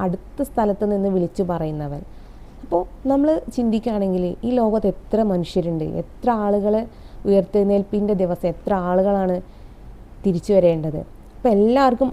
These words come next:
അടുത്ത സ്ഥലത്ത് നിന്ന് വിളിച്ചു പറയുന്നവെന്ന് പറയുമ്പോൾ, നിങ്ങൾ ആ ഒരു സീന് എന്ന് മനസ്സിലൊന്ന് ചിന്തിച്ച് നോക്കാം. കുറച്ച് മുന്നേ നമ്മൾ ആ അദ്ദേഹത്തെ തന്നെ പറഞ്ഞിട്ടുണ്ടായിരുന്നു, നമ്മളെ മനസ്സ് മന്ത്രിക്കുന്നത് അവൻ അറിയുന്നുണ്ട്, നമ്മുടെ കണ്ട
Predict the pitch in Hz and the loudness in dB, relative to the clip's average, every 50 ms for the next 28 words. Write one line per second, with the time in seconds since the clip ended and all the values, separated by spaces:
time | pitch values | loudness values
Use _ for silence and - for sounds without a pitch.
0 | - 202 190 175 185 - - - - - - - - - - 269 240 233 226 247 | 0 0 0 0 0 -4 -6 -16 -18 -6 -2 -2 -2 2 2 2 2 4 2 0
1 | 240 240 240 233 240 226 214 214 202 202 - - 233 - 233 220 214 208 208 202 | 0 0 0 0 2 2 2 2 2 0 0 -4 -4 0 0 0 0 2 0 2
2 | 208 214 202 208 202 202 208 190 202 190 185 180 180 180 170 175 180 196 - - | 2 2 4 4 4 2 2 2 2 2 2 2 2 0 -2 -4 -6 -6 -12 -18
3 | - - - - - - - - 262 262 254 247 247 240 240 233 233 240 226 - | -20 -20 -18 -18 -18 -18 -6 -2 0 2 4 4 4 4 4 2 2 0 -2 -2
4 | - 202 185 185 185 180 - - - - 190 190 190 190 185 175 170 160 - - | -2 -2 0 2 0 0 -2 -4 -8 -4 -2 0 0 0 0 0 -2 -4 -4 -2
5 | 185 185 180 175 - 185 160 160 160 - - 156 147 - - - - - - - | -2 -2 -2 -2 -4 -6 -4 -4 -6 -6 -6 -8 -8 -8 -12 -14 -14 -16 -18 -18
6 | - - - - - - - - - - - - - - - - - 311 302 294 | -18 -20 -20 -20 -20 -20 -20 -20 -20 -20 -20 -20 -20 -20 -20 -4 -2 -2 0 2
7 | 320 302 285 269 269 254 254 240 233 233 233 214 196 202 180 190 190 190 202 - | 2 2 4 4 4 2 2 2 2 2 2 4 2 4 4 4 2 2 2 -2
8 | 202 196 196 - 190 180 170 160 165 170 165 160 156 151 156 - - 226 233 240 | 0 -2 0 -2 -2 -4 -4 -4 -4 -4 -4 -4 -4 -6 -10 -10 -6 -4 0 2
9 | 254 247 226 202 190 185 185 - 226 202 185 170 165 165 180 185 180 - 180 175 | 2 2 2 2 0 0 0 0 -2 -2 -2 -2 -2 0 0 -2 -2 -2 -4 -2
10 | 170 175 165 165 165 160 156 156 151 151 160 160 160 156 151 143 156 - - - | -2 -2 -4 -4 -4 -6 -6 -6 -6 -4 -4 -4 -4 -4 -6 -8 -10 -12 -16 -20
11 | - - - 196 190 190 208 196 - 196 180 180 185 185 | -18 -8 -4 -2 0 0 0 0 -2 -2 0 0 2 2